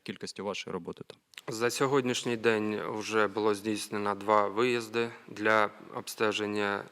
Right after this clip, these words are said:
Speaker 2: та перевірки місць, е, ворожих обстрілів.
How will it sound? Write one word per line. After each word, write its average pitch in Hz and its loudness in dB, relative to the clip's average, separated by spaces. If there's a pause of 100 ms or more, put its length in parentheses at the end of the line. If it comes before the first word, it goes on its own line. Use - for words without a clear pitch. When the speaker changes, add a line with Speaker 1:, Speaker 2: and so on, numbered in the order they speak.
(280)
Speaker 2:
та 104 0
перевірки 107 0 (100)
місць, - -8
е, 104 -6 (260)
ворожих 107 -6
обстрілів. 117 -2